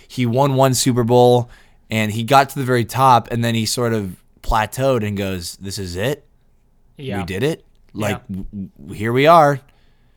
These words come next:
Speaker 1: We made it. This is all that was left. What do I do now?"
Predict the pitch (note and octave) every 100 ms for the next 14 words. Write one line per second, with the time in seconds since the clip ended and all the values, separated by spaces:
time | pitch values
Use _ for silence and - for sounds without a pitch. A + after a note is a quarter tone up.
0 | _ _ - F#2+ F#2+ A#2+ G3 - _ _
1 | _ - F#2+ G2+ A#2+ B2+ - D3+ C3+ C3+
2 | C#3 C3 B2+ A2 A#2+ C#3 - - _ _
3 | - A2 B2+ C#3 C#3+ C#3 D3 E3 B2